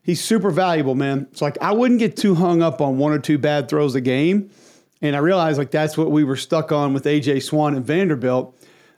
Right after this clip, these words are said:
Um, but Dart does a lot of other things inside that offense that I think really helps. Um, and you got to see Spencer Sanders a little bit. Once again, somebody who that coaching staff has told us has been an amazing teammate.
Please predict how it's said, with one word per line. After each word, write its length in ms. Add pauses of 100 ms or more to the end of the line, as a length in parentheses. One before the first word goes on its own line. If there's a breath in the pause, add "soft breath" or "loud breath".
Um, 580 (100)
but 360
Dart 260
does 180
a 60
lot 300
of 60
other 280
things 540
inside 480
that 160
offense 520
that 120
I 100
think 300
really 280
helps. 460 (560 soft breath)
Um, 560 (140)
and 100
you 40
got 100
to 80
see 140
Spencer 360
Sanders 400
a 60
little 160
bit. 280
Once 220
again, 240
somebody 400
who 380 (540 soft breath)
that 180
coaching 320
staff 300
has 160
told 200
us 140
has 100
been 160
an 100
amazing 460
teammate. 460